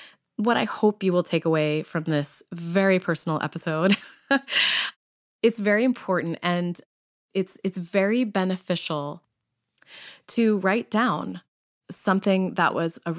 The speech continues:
a really hard event in your life and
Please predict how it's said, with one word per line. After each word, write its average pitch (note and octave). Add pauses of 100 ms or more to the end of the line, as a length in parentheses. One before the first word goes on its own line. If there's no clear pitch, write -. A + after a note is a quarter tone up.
a E3
really E3+
hard E3
event D#3+
in E3+
your D#3
life D3+ (640)
and F3+